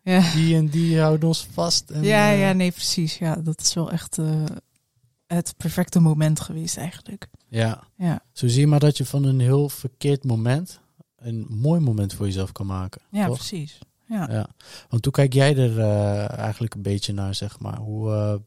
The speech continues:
Speaker 2: ben je met die periode zo'n
Speaker 1: Tch.
Speaker 2: beetje omgegaan? Ehm,
Speaker 1: Ja.
Speaker 2: ja, ik kan me voorstellen dat het voor heel veel mensen gewoon zwaar was.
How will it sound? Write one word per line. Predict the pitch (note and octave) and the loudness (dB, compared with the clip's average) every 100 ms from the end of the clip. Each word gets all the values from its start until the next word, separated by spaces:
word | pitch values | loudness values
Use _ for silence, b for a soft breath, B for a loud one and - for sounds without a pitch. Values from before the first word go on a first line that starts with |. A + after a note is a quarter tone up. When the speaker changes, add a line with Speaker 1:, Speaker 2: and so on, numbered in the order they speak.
| _ | _
Speaker 2:
ben | - G#2+ | -8 -4
je | |
met | G#2 G#2 | -4 -4
die | G#2 - | -6 -6
periode | G2+ G2+ G2+ G2 G#2 G#2 G#2 G2+ G2 G2+ _ | -4 -4 -4 -4 -2 -2 -4 -6 -8 -12 _
zo'n | B2 G#2 | -12 -10
Speaker 1:
Tch. | F#2+ | -8
Speaker 2:
beetje | G2+ G2+ - | -8 -8 -10
omgegaan? | A2 G2+ - - G2+ G2+ G2+ F#2+ _ _ _ _ _ _ _ | -12 -14 -16 -10 -8 -6 -8 -12 _ _ _ _ _ _ _
Ehm, | A2 G#2 G2+ G2+ G2 G2 | -8 -2 0 0 -2 -4
Speaker 1:
Ja. | E3 D3 - | -6 -8 -10
Speaker 2:
ja, | A2+ G2+ G2+ | -6 -6 -6
ik | - - | -8 -6
kan | G#2+ | -4
me | G2+ | -4
voorstellen | - G#2 - A2 | -4 -6 -4 -2
dat | G#2 | -4
het | - | -4
voor | G2 | -6
heel | G2 | -6
veel | G2+ | -4
mensen | G#2 G2 | -2 -4
gewoon | - F#2+ F2+ | -6 -12 -10
zwaar | F2+ G#2 G#2 | -4 0 -2
was. | F#2 G#2 - | -4 -10 -12